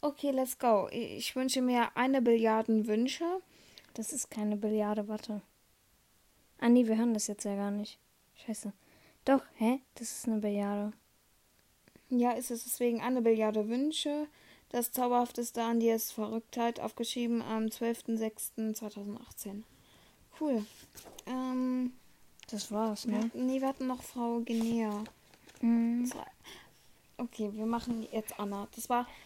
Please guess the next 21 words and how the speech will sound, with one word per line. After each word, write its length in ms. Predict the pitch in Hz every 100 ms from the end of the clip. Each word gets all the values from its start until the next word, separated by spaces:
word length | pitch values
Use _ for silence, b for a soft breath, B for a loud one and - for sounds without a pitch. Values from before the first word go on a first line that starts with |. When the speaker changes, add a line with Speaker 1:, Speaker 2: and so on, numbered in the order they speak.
| B
Speaker 1:
früher 220 | - 302
meine 240 | 277 254 240
allerbeste 580 | 240 233 233 214 - 208
Freundin. 560 | - 208 208 202 208
Speaker 2:
Okay, 300 | 208 226 214 - B B B
ich 180 | 262 254
heiße 260 | 247 233
Anna, 420 | - 277 302 302 -
so 260 | 247 233 240
heiße 260 | 240 226 220
ich 160 | -
rückwärts, 400 | 262 - 247 - -
Anna. 380 | 233 240 254 254 -
Wow. 760 | 214 202 208 220 247 262 285 311 - - - - b b b b b - - - -
Ähm, 440 | 233 226 226 226 226 B B B B B _ _ _ -
mein 220 | 240 240
Geburtstag 480 | 233 240 262 269 247
ist 140 | 240 240
am 140 | 233
vierzehnten 560 | 254 247 254 233 262 220
zwölften. 720 | - 226 240 - 262 277